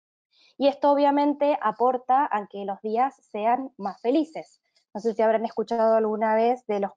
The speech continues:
de lo que se llaman los cuatro fantásticos de la felicidad, que son estas cuatro hormonas, la dopamina, la serotonina,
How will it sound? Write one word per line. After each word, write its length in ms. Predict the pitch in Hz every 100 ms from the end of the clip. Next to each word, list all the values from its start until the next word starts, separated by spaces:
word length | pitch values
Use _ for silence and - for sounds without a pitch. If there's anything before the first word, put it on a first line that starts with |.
| -
de 120 | 185
lo 140 | 190 190
que 80 |
se 80 | 185
llaman 280 | 214 214 226
los 120 | 196
cuatro 300 | - 220 226
fantásticos 600 | 214 196 196 - 226 220 202
de 60 |
la 100 | 185
felicidad, 580 | - 196 190 202 220 285 _ - - _ -
que 100 | 208
son 160 | 214
estas 240 | 233 208 -
cuatro 300 | 226 226 233
hormonas, 600 | 220 226 233 240 262 _ -
la 160 | 196 202
dopamina, 600 | 190 202 233 247 254 247
la 140 | 196
serotonina, 840 | - 202 196 196 220 240 269 330